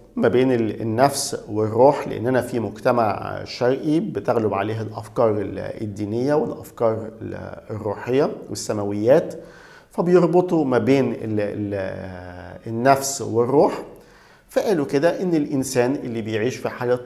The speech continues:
توافق مع الخالق أو مع القوة ال-، العظمى اللي هو الإنسان بيؤمن بيها وقادر إن هو أكيد هيبقى عايش،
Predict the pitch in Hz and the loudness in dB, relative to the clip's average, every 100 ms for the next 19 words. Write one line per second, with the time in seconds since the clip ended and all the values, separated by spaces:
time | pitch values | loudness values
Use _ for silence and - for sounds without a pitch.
0 | - - - 113 120 123 - 120 107 107 | -10 -8 2 8 8 6 -4 -4 -2 -2
1 | 107 120 117 147 - 127 117 104 101 104 | -2 4 6 6 0 -4 -4 -2 -4 -2
2 | 135 120 104 95 95 95 92 98 - 98 | 2 4 4 2 -6 -8 -8 -10 -8 -8
3 | 98 - 101 101 98 131 135 160 - 117 | -8 -8 -6 -2 2 2 4 0 0 -2
4 | 104 117 104 110 107 107 135 110 107 127 | 0 2 2 2 -6 -2 0 0 0 0
5 | 127 113 104 139 156 202 - - - - | 0 -4 2 2 2 0 -6 -16 -20 -20
6 | - - _ 117 - 160 139 117 - 123 | -20 -20 _ -2 8 10 10 8 0 -6
7 | 110 107 117 143 151 160 160 - - - | -6 -4 2 4 4 4 -2 -8 -6 -6
8 | 139 - 151 - 113 120 131 113 110 127 | -6 0 0 2 -2 -2 -2 -2 2 4
9 | 127 123 - - | 2 0 -6 -10